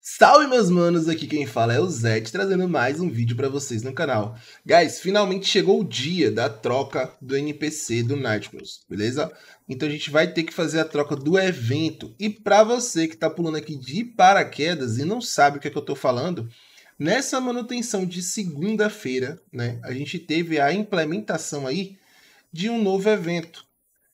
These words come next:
que é o evento aí da parte do, do inverno, verão, sei lá em que mundo a Coreia tá. E ele tá dropando esse Ice Snake aqui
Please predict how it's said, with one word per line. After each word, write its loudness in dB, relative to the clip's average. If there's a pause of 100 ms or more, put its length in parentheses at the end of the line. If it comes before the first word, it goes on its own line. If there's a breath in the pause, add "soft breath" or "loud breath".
(120)
que -2
é 2
o 0
evento -2
aí -2
da 4
parte -2
do, -4
do -6
inverno, 2
verão, -2
sei -4
lá 2
em -8
que -8
mundo -4 (540)
a -2
Coreia -2
tá. 0 (540 soft breath)
E 2
ele 6
tá 8
dropando 2
esse -2 (180)
Ice -2
Snake -2
aqui -6